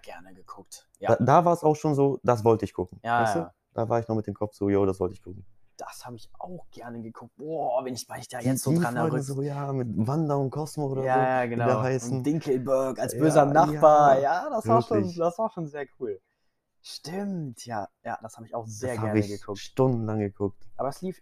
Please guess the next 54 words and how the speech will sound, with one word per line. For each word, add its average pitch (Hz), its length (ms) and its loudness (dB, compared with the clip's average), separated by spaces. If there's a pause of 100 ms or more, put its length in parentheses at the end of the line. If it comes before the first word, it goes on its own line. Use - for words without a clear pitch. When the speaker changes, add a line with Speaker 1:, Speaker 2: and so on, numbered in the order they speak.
Speaker 1:
nicht 160 340 -6
so 110 260 -4
oft, - 160 -12
fand 87 220 -16
ich. - 220 -20 (180)
Speaker 2:
Boah, 104 200 2
Speaker 1:
Kann 104 120 6
Speaker 2:
ich 139 80 2
Speaker 1:
jetzt 110 120 0
auch 117 100 2
eine 104 100 2
Speaker 2:
weiß 156 60 0
es 170 60 0
Speaker 1:
falsche 131 280 4
Speaker 2:
gar 113 80 0
nicht 107 80 -2
Speaker 1:
Intention 110 300 -2
Speaker 2:
mehr. 143 60 -2
Speaker 1:
sein, 135 200 -2
aber 110 320 -4 (520)
ich - 200 -20
meine, 131 380 -8
das - 220 -14
lief - 180 -20
nicht 110 140 -16
so - 160 -18
oft. - 320 -20
Aber 98 300 -8 (600)
Speaker 2:
Ich - 140 -20
weiß, 113 180 4
was 95 280 -2
ganz 113 260 2
oft 95 140 -4
lief, 92 180 -2
meine 95 320 2
Top 95 240 2
eins. 104 440 -2 (180)
Speaker 1:
Oh 107 240 -10
ja, 87 320 -8
Speaker 2:
Ja. 95 160 -6
Speaker 1:
da 110 180 0
gleich 123 420 0
Speaker 2:
<laughs> - 600 -20
Warte, 104 200 4
ich 120 80 2
hab 131 100 6
noch 131 80 6
Speaker 1:
mein 120 40 6
Speaker 2:
eine 113 80 4
Side-Story. 110 760 2
Speaker 1:
Ja, 113 360 -8
ja, 95 180 -10
gerne. 95 420 -12 (180)
Speaker 2:
Weil 101 300 4